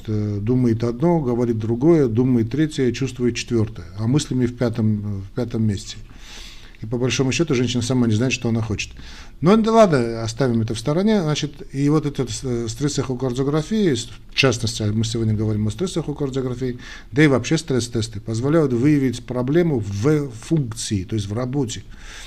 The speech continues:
Понятно, что если есть проблемное сердце, проблемные коронарные сосуды, отсюда и проблемная кинетика, и все остальное, вы все это выявите в нагрузке. А как это сделать? Значит, э, ну, понятно, что человек должен двигаться. То есть это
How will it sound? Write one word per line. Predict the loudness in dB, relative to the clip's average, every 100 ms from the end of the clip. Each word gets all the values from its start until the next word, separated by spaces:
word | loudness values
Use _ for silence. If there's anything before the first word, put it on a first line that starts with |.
| -18 -4
Понятно, | 2 2 2
что | 0
если | 0 0
есть | -2
проблемное | -2 0 2 2 2
сердце, | 2 0 0 -2
проблемные | -2 0 0 0
коронарные | 0 -2 0 0 0
сосуды, | -2 -2 -2 -2
отсюда | -2 0 0
и |
проблемная | 0 0 2 2 0
кинетика, | 0 0 0 -2 -2 -2
и |
все | 0 -2
остальное, | -2 -4 -2 -4 -6 -14 -20 -18 -18 -18 -20 -20 -6
вы | 6 6
все | 6 4
это | 4
выявите | 6 8 8 6 4
в | 2
нагрузке. | 2 2 2 2 0 -6 -4
А |
как | -2 -2
это | 0 0
сделать? | 2 4 2
Значит, | -2 -6 -6 -6 -8
э, | -6
ну, | -6 0 0
понятно, | 2 0 0 -2
что | -4
человек | -2 0
должен | 2
двигаться. | 2 2 2 -2 -6 -10 -18 -20 -20 -20 -20 -20 -20 -20 -20 -18 -16 -4
То |
есть | -2
это | 0 0 -4